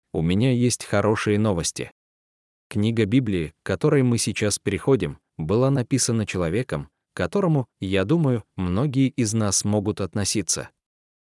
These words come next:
Не знаменитость высшего уровня, а человек второго уровня. Он знал, каково это —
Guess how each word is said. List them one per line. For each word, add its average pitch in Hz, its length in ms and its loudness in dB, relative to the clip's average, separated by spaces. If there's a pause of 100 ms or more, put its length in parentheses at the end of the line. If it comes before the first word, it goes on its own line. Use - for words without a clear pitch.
(320)
Не 90 200 0
знаменитость 110 640 0
высшего 107 420 0
уровня, 90 440 0 (200)
а 95 120 0
человек 107 480 -2
второго 104 440 0
уровня. 90 460 0 (960)
Он 90 220 0
знал, 95 420 -2
каково 87 460 0
это — 76 260 -4